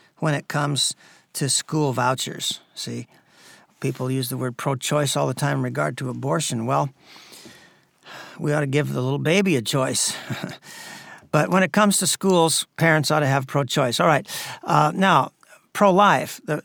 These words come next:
uh, President Trump's the most pro-life president we've ever had in America. And I want to ask you, do you think it's God's will for the little babies to be torn apart in their mother's womb? See, the, the left,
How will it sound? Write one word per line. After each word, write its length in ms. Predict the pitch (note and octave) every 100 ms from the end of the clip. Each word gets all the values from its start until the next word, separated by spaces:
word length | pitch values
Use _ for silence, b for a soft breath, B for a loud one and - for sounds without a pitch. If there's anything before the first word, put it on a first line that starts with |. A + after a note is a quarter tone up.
| -
uh, 220 | C#3 B2+ -
President 340 | F3+ D3+ D#3
Trump's 260 | E3+ D3+ -
the 60 |
most 280 | D3+ C#3+ -
pro-life 560 | - F3 D3 C3+ C3+ -
president 440 | E3 D3+ C#3 C3
we've 180 | C#3+ C3
ever 180 | C3 B2
had 360 | G#2+ E3 F3
in 140 | C#3+ B2+
America. 640 | B2 A#2+ A#2 - - A#2+ - b b b b b b
And 120 | - C3+
I 60 |
want 160 | C#3 C#3
to 60 | D#3
ask 300 | D#3 - C3
you, 80 |
do 80 | B2
you 60 | G3+
think 200 | G#3+ D#3
it's 120 | B2+
God's 380 | - C#3+ C#3+ C#3
will 260 | C#3+ C#3+
for 140 | D#3 D3
the 120 | C3
little 180 | C3+ C#3
babies 380 | C3+ C#3 C#3+ C3+
to 60 |
be 140 | C3+ B2 -
torn 300 | - G3 A#3
apart 560 | G#3 - F#3+ B2 - _
in 220 | D#3+ A3
their 140 | G3+ D3
mother's 500 | C3+ D#3+ F#3+ C#3+ B2+
womb? 580 | B2 C3 E3 G#3+ B3 D4+ _ _ b b b b b
See, 200 | - F#3
the, 260 | D3 C3 B2+ b b b _ _ _ B B
the 100 | -
left, 720 | C#3 D#3+ A3 A#2+ - - -